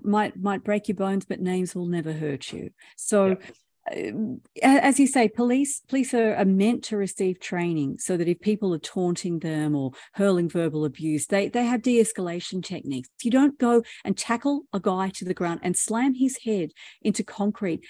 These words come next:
Speaker 1: when he's not making any move towards you. The guy was not armed. He was not menacing. He was not threatening.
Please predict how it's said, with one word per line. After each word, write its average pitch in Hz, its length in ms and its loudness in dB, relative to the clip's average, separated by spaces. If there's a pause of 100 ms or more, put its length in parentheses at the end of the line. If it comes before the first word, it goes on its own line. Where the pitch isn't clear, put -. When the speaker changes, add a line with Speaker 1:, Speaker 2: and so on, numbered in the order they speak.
Speaker 1:
when 220 140 4
he's 226 160 4
not 285 160 4
making 226 340 2
any 240 200 6
move 226 260 4
towards 214 340 0
you. 220 60 0
The 196 80 -2
guy 175 220 -2
was 160 180 -8
not 143 240 -2
armed. 320 420 0 (260)
He 226 140 0
was 202 160 0
not 170 240 0
menacing. 254 560 2
He 247 140 4
was 180 160 -2
not 143 200 -2
threatening. 254 340 2